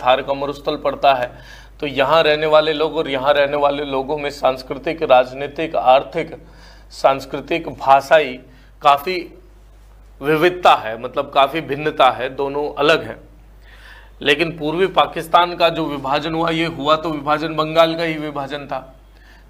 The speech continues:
तो यहाँ भी रहने वाले लोग और यहाँ रहने वाले लोग दोनों ही भाषाई रूप से भी, राजनीतिक चेतना के रूप में भी, संस्कृति के रूप में भी और धार्मिक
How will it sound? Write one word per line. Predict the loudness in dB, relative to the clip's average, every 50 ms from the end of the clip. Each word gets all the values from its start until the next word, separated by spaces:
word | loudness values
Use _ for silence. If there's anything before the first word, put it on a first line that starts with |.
| -8
तो | -6 -4
यहाँ | 0 2 2 4 4 2 2
भी | 2 0
रहने | 0 0 0 0 2 2
वाले | 2 2 2 2 -2
लोग | -2 -2 -2 -2 -2
और | -4 -4
यहाँ | -4 -4 -2 -2 0 0
रहने | -2 -2 -4 -4 -2
वाले | 0 0 0 -2 -4
लोग | -6 -6 -6 -8 -10
दोनों | -10 -8 -6 -6 -4 -2 -2 -2 -2 -2 -4
ही | -4 -4 -4 -4 -6
भाषाई | -6 -2 0 0 0 2 2 0 2 2 0 -2
रूप | -2 -4 -8
से | -6 -6 -6 -4
भी, | -4 -2 0
राजनीतिक | 2 2 2 2 2 -2 -8 -8 -8 -8 -10 -8 -8
चेतना | -8 -8 -8 -6 -6 -6 -6
के | -6 -6
रूप | -8 -8 -8 -8
में | -8 -8 -6
भी, | -6 -6 -6
संस्कृति | -6 -6 -8 -10 -10 -10 -10 -10 -8 -6 -6 -6
के | -6 -6
रूप | -6 -6 -8 -8 -8
में | -8 -8 -6
भी | -6 -6 -6 -8 -10 -16 -20 -20 -20 -20 -20 -20 -10 -2 0
और | 2 2 0
धार्मिक | 0 0 2 2 2 2 2 -2 -6 -4 -2